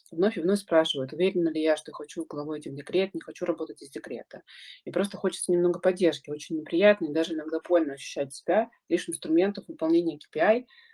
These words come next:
Иногда кажется, что руководство вообще лишено человечности. Хотя головой я понимаю, что это бизнес, детка, ничего личного.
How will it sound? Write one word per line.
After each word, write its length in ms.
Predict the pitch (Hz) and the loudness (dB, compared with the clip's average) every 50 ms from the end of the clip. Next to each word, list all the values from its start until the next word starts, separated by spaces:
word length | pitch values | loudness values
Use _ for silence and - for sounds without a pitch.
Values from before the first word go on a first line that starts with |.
| _ _ - | _ _ 0
Иногда 260 | 165 170 170 175 180 | 2 4 4 4 4
кажется, 360 | 175 - 180 175 175 - 165 | 4 4 4 2 2 0 -6
что 160 | - - - | -10 -10 -8
руководство 440 | - - 165 170 190 196 - - 151 | -6 0 2 2 2 2 0 -4 -6
вообще 240 | 151 151 - - 208 | -6 -2 0 2 2
лишено 300 | 208 196 - - 170 160 | 2 0 0 0 0 0
человечности. 720 | 156 - 156 156 160 156 147 143 - - 127 131 - - 127 | 0 0 0 0 2 0 0 -2 -6 -12 -14 -14 -14 -16 -18
Хотя 300 | - - 113 - 165 156 | -16 -12 -6 -2 -2 -2
головой 320 | 151 160 156 156 170 175 | 0 0 2 4 6 6
я 80 | 170 160 | 6 4
понимаю, 380 | - 160 160 165 196 214 208 | 2 0 0 4 6 4 4
что 120 | 202 - 160 | 4 0 -8
это 100 | - 175 156 | -10 -8 -4
бизнес, 360 | 185 226 254 254 220 208 196 | -2 0 0 2 2 2 2
детка, 300 | 180 185 180 - - 170 156 | 2 0 0 0 -2 -6 -6
ничего 280 | 143 143 - 147 147 | -6 -6 -8 -6 -4
личного. 520 | 156 226 262 - - - 262 180 339 339 | -2 -2 -4 -4 -4 -2 0 0 -2 -2